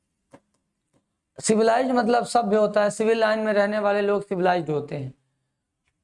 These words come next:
Uncivilized मतलब असभ्य होता है, तो एंट-, असभ्य। पूछा क्या था? ओ, बारबेरस का सिनोनिम पूछा था, तो कल्चर,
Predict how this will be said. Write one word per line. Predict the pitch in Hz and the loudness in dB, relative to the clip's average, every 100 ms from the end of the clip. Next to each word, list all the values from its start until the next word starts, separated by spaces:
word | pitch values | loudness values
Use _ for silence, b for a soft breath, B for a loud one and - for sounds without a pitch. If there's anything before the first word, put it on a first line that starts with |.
| _ - | _ -2
Uncivilized | 247 277 269 247 247 247 226 | 0 0 0 2 2 2 0
मतलब | 226 214 202 | 0 2 2
असभ्य | 180 208 185 185 | 0 -2 -2 -2
होता | 175 - 165 | -2 -4 -4
है, | 160 | -4
तो | - - _ _ 202 | -8 -18 _ _ -6
एंट-, | 208 202 - - - | -4 -4 -8 -8 -2
असभ्य। | 185 - 185 160 - _ _ _ _ | -2 -2 -4 -6 -18 _ _ _ _
पूछा | 233 226 262 | 0 2 2
क्या | 254 185 151 | 2 0 -2
था? | 139 135 _ _ _ _ _ _ _ _ _ - | -8 -18 _ _ _ _ _ _ _ _ _ -2
ओ, | 202 202 185 165 160 - - 175 | 2 4 2 0 -2 -10 -4 0
बारबेरस | 208 220 220 233 262 - | 2 2 2 2 0 0
का | 240 247 | 0 0
सिनोनिम | - 233 247 262 277 | -2 0 2 2 0
पूछा | 233 - 185 | 0 -2 -2
था, | 180 143 - _ _ _ _ _ - | -2 -2 -4 _ _ _ _ _ -2
तो | 214 | 2
कल्चर, | 220 220 220 262 277 - | 2 2 2 0 0 -4